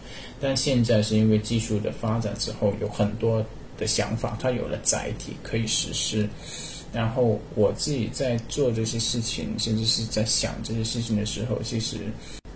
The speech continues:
以前我们可能买一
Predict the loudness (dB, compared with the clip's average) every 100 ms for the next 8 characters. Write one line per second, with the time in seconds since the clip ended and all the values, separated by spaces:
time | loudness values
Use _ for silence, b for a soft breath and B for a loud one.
0 | -4 2 4 6 4 4 2 -4 -8 -6
1 | -2 0 0 0 0 2 4 4 4 2
2 | -2 -4